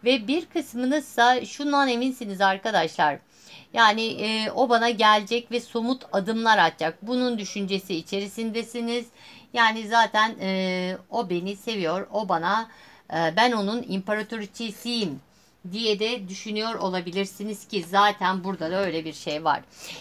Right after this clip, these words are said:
Yıldız kartı çıkmış. Evet arkadaşlar, yıldız kartıyla beraber gerçekten, eee,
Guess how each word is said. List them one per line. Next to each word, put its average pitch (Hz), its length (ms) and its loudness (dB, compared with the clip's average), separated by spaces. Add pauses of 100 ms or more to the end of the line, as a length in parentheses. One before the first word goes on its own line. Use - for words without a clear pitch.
(100)
Yıldız 294 360 6
kartı 247 380 8
çıkmış. 185 440 0
Evet 214 300 6
arkadaşlar, 214 640 6
yıldız 285 420 2
kartıyla 285 640 6
beraber 190 600 8 (1120)
gerçekten, 247 680 6
eee, 202 960 6